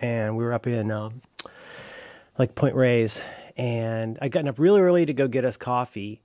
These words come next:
a-, in the lobby of this place we were staying, and they hadn't started making coffee yet, so I hung out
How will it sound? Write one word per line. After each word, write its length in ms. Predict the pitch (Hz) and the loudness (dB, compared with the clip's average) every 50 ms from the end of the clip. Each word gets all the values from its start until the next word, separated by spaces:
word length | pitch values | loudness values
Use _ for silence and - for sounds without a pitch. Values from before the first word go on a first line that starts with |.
| _ _ - | _ _ -10
a-, 540 | 120 113 110 107 104 104 104 104 107 110 - | -8 -6 -6 -6 -6 -8 -8 -8 -10 -10 -8
in 120 | 117 117 | -6 -6
the 60 | 120 | -4
lobby 500 | 120 117 117 113 107 104 - - 110 110 | -2 0 2 2 2 0 -2 -6 -8 -4
of 160 | 107 104 101 107 | -4 -4 -4 -4
this 200 | 104 101 - - | -6 -6 -6 -4
place 280 | - - 117 104 - | 0 0 0 0 0
we 60 | 110 | -2
were 40 | 120 | -2
staying, 460 | 113 - - 117 107 101 101 101 104 - - | -2 -2 -2 -2 0 0 -2 -2 -4 -4 -2
and 120 | 117 113 | -2 -2
they 80 | 120 107 | 0 0
hadn't 240 | 113 123 123 131 | 0 0 0 0
started 240 | 127 - 151 143 143 | 0 0 0 2 2
making 220 | 147 143 135 147 127 | 0 0 0 -2 -2
coffee 320 | 120 107 98 - - 107 | 0 -2 -2 -4 -4 -6
yet, 160 | 104 101 107 - | -6 -6 -6 -4
so 180 | - 127 117 | -2 -2 0
I 140 | 113 113 117 | 0 0 -2
hung 240 | 98 95 135 151 151 | -2 -2 -2 0 2
out 320 | 135 120 117 113 113 - | 2 2 2 0 -2 -6